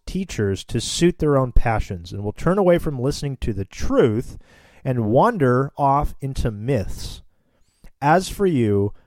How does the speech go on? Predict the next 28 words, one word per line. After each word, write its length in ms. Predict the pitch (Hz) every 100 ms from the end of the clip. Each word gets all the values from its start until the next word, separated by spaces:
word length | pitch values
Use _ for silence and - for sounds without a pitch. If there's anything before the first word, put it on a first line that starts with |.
| _
always 360 | - 123 131 120
be 160 | 113 101
sober-minded, 1000 | - - 175 202 170 123 110 101 101 - _ _ _ _ _
endure 500 | 107 104 95 147 180
suffering, 720 | - 135 120 - 104 101 101 - _ _ - 92 87
do 160 | 139
the 120 | 170
work 240 | 156 147 139
of 100 | 123
an 60 |
evangelist, 680 | 113 104 104 98 98 95 -
fulfill 440 | - 95 131 123
your 140 | 117 101
ministry." 580 | 101 98 - - - - _ _ _ _ _ _ _ _ _ _ -
That 280 | 131 - 185
is 180 | 165
exactly 800 | 151 135 110 110 135 147 139 123
what 180 | 113 113
has 160 | 110 -
happened 360 | 104 98 95
today. 340 | 98 92 80 87 _
Paul's 420 | - 151 156 151
prophecy 840 | - 139 131 123 131 - 127 127 - _ _ _
is 320 | - 113 98 90
right 680 | - 92 110 127 127 - 107 - _ _ _
on 360 | 110 113 113 110
the 100 | 101
mark. 540 | 95 98 73 - -